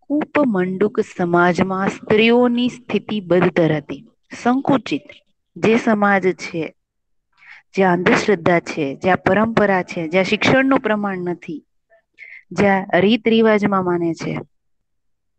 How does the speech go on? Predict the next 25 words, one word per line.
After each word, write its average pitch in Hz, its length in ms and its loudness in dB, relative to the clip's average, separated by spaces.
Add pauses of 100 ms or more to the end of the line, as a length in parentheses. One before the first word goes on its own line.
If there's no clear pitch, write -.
(640)
જ્યાં 180 340 2 (100)
અજ્ઞાનતા 208 680 0
છે, - 300 -12 (140)
આવો 233 280 2
સમાજ 196 560 0
છે, 156 380 -8 (400)
ત્યાં 185 160 -6
સ્ત્રીઓની 208 600 0
સ્થિતિ - 380 -6
કેવી 220 340 0
હતી? 240 300 -4 (180)
ખૂબ 190 300 -2
જ - 160 -6
ખરાબ 156 340 -6
હતી. - 280 -14 (580)
સ્ત્રીઓ 170 460 0
શિક્ષણ 226 480 0
મેળવી 190 260 2
શકતી 175 380 -6
ન 160 80 -8
હતી. 156 320 -8
સ્ત્રીઓ 180 400 -2
માત્ર 165 520 -6
છે, - 360 -12 (1500)
સ્ત્રીઓ 170 580 -2